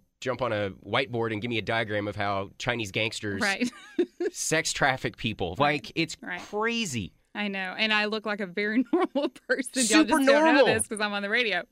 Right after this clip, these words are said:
Speaker 1: Like, it,
Speaker 2: Yeah.
Speaker 1: you, I mean,
Speaker 2: Yeah.
Speaker 1: I would absolutely have no idea.
Speaker 2: Right,
Speaker 1: I mean,
Speaker 2: right.
Speaker 1: our initial conversation, I almost got to the point where I was gonna ask if you had law enforcement or
Speaker 2: Mm-hmm.
Speaker 1: military background. Do you?
Speaker 2: No, I don't.
Speaker 1: No.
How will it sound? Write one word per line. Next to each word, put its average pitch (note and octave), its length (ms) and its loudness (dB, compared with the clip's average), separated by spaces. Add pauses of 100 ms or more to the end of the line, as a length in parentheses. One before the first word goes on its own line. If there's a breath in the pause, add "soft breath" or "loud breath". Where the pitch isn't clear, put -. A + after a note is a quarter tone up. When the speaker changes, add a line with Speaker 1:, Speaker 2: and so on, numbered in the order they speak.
(120)
Speaker 1:
Like, F3+ 240 2
it, G3 160 2
Speaker 2:
Yeah. F#3 200 0
Speaker 1:
you, G3 380 -2
I E3+ 100 2
mean, - 100 -4
Speaker 2:
Yeah. - 100 0
Speaker 1:
I F3 200 2
would D3+ 420 0
absolutely C3 600 0
have A2 200 0
no G#2 380 -2 (100)
idea. G2+ 460 -2
Speaker 2:
Right, E2+ 140 -6
Speaker 1:
I A#2 60 0
mean, A#2+ 240 0
Speaker 2:
right. A#2 140 -2
Speaker 1:
our C3 160 2
initial C#3+ 260 -2
conversation, C3 520 0
I A2 60 0
almost B2 180 -2
got A#2 120 0
to G#2+ 60 -6
the F2 60 -10
point C3 260 0
where G2 120 0
I G2 60 0
was F#2+ 120 -4
gonna G2 140 -4
ask G#2+ 200 0
if G#2 100 -8
you G2 100 -2
had G2 100 -4
law G2 180 -2
enforcement G2 480 -6
or F#2+ 160 -4
Speaker 2:
Mm-hmm. F2 80 -6
Speaker 1:
military G#2 360 -4
background. F2 600 -4 (280)
Do G#2+ 100 -2
you? C#3 240 0
Speaker 2:
No, G#3 340 -4
I G3+ 80 -8
don't. F#3 380 -10
Speaker 1:
No. G3+ 460 0